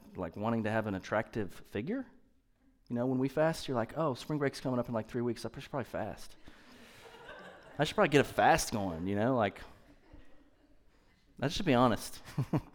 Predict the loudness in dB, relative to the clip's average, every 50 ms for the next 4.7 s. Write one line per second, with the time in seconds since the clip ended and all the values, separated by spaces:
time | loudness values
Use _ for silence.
0 | -20 -20 -20 -20 -20 -18 -16 -16 -16 -18 -14 -6 -2 2 2 2 4 8 8 10
1 | 10 10 8 6 0 0 4 6 6 6 8 6 6 6 4 2 2 2 2 2
2 | 0 0 0 0 -2 -2 0 -2 -2 -2 -2 -2 -2 -2 -4 -4 -6 -6 -4 -2
3 | -2 -2 -2 -4 -6 -8 -8 -6 -6 -4 -4 -4 -6 -6 -4 -4 -2 -2 -2 -2
4 | -2 -4 -4 -6 -6 -2 -2 -2 -2 -2 -4 -6 -6 -6